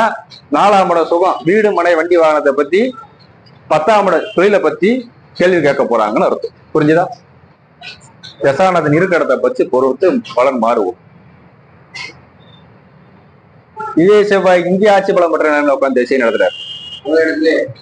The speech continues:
Speaker 1: ஆனா இங்க சனி சாரம் கிடையாது, சொல்றேன், இங்க சனி சாரம் கிடையாது, இங்கேயும் சனி சாரம் கிடையாது. இங்க உட்கார்ந்து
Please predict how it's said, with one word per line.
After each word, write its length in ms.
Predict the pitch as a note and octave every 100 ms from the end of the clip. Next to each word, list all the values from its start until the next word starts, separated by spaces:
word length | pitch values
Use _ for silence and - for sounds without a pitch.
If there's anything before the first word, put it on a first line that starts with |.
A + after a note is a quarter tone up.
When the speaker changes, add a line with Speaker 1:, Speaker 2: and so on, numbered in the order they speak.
| - _ _ - _ _ _ _ _ - - - - - - - - -
Speaker 1:
ஆனா 120 | C#3+
இங்க 140 | E3 D3
சனி 140 | F#3 F3+
சாரம் 260 | D#3 C#3+
கிடையாது, 300 | C#3 D3+ C#3 G3+
சொல்றேன், 300 | D#3 F3 C3 - _ _ -
இங்க 100 | B2+
சனி 140 | C3+ E3+
சாரம் 240 | D#3 C#3 B2+
கிடையாது, 260 | C#3+ C3+ D#3+
இங்கேயும் 280 | E3 F#3 E3
சனி 120 | D3+
சாரம் 280 | D3 C3 B2
கிடையாது. 280 | D3 C#3+ F#2 - _ - - _
இங்க 140 | - C#3+
உட்கார்ந்து 420 | C#3 G3+ G3+ G#3+